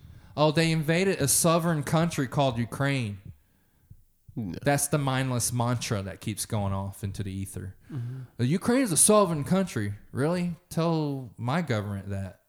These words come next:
Speaker 2: Yeah.
Speaker 1: 'Cause it's not. If it, government goes through a coup in twenty fourteen and is installed by an outside fucking country, is that considered a sovereign country?
Speaker 2: Mm-hmm.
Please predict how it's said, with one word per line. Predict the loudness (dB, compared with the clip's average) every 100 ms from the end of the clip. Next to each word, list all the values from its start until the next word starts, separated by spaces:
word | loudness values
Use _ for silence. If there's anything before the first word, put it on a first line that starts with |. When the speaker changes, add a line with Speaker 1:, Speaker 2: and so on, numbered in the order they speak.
| _ -4
Speaker 2:
Yeah. | -2 -2 -6 _ _ -20 -20 -6
Speaker 1:
'Cause | -4 -2
it's | -2 -2
not. | 0 0 -2 -6 -2
If | -2 0
it, | -4 -4 -12 -20 _
government | -2 0 0 0 -2 -4
goes | -2 0 0
through | 0 -2
a |
coup | -2 -4 0 2 2 0
in | -2
twenty | -2 -2 -2
fourteen | -2 -4 -4 -2 0 0 0 -2 -8 _
and | -4 -4
is | -2
installed | -2 -2 0 2 4 4 0 -4 -8 -10 -2
by | 0 0
an | 0
outside | -2 -4 -2 0 -2 -6
fucking | -12 -14 -18 -10 -2 -2 0 -4 -2
country, | -2 -2 -2 -2 -2 -2 -4 -6 _ -20 _ _ _ _ _ _ -20 -20 -20 -6
is | -2
that | 0 -2
considered | -4 0 0 0
a |
sovereign | 2 2 2 0
country? | 0 -2 -2 -2 -4 -6 _ _ _ _ _ _ _ _ _ -14
Speaker 2:
Mm-hmm. | -12 -12